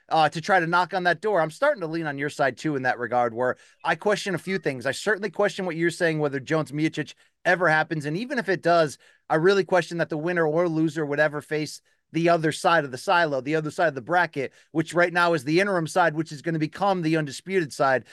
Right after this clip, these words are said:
So if your big prediction here is that, uh,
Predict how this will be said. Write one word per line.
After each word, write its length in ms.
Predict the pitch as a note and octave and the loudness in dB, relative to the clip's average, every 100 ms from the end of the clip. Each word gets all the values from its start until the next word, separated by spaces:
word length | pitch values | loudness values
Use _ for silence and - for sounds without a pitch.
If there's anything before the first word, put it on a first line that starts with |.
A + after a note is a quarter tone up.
| - - | -20 -4
So 160 | F#3+ | 2
if 100 | F3 | 2
your 260 | E3 A#3 A#3+ | 4 4 4
big 280 | F3 B3 D#3+ | 4 -4 -2
prediction 580 | G#3+ E3+ G3+ - G#3+ E3+ | -6 0 -2 -2 -6 -4
here 420 | F3 E3 D3 - _ _ | 2 4 4 0 _ _
is 180 | D#3 D3 | -4 -2
that, 320 | E3 E3 D#3 | 2 4 4
uh, 520 | D3 D#3 D#3 D3 C#3+ | 2 4 6 6 4